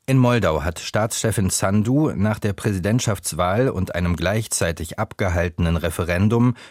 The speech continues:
über einen möglichen E-U-Beitritt russische Manipulationsversuche beklagt.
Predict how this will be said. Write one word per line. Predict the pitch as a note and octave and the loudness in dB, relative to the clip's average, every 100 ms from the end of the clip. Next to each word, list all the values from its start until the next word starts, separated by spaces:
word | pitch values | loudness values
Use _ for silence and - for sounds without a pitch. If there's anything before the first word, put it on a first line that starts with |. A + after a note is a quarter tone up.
| - | -8
über | F2 C#2+ | -2 -2
einen | D#2+ D#2 D2+ | 0 0 2
möglichen | G2 G#2+ G2 F#2+ F#2+ - | 0 0 -4 0 -2 -2
E-U-Beitritt | F2+ A#2+ C3 E2+ D#2+ - A2+ A#2+ - - _ | -4 -2 0 0 -2 -2 -4 -4 -10 -18 _
russische | - A#2 - B2+ - | -4 -2 0 0 2
Manipulationsversuche | A2 A2 G#2+ G#2+ G2+ - A2 A2 - F#2+ E2 D#2+ - | 2 2 0 0 0 0 0 2 2 -2 -2 -4 -4
beklagt. | C#2 - - C#2 - - | -6 -4 -4 -4 -8 -20